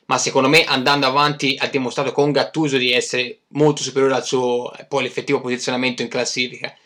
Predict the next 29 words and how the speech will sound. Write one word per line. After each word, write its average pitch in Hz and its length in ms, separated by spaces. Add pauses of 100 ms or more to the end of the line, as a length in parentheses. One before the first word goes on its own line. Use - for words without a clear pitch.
(380)
Penso 143 240
l'anno 139 120
prossimo 143 280
sarà 131 140
una 127 100
di 127 80
quelle 123 180
squadre 139 260
che 120 120
lotterà 131 640
ai 123 160
vertici, 135 680
vediamo 127 300
cosa 120 140
succede 127 240
con 123 100
la 120 80
Juventus, 131 440
con 135 100
il 127 80
nuovo 127 120
allenatore, 139 420
chi 135 100
arriva, 131 260
chi 127 80
non 127 120
arriva, 131 340
chi - 140
parte, 135 520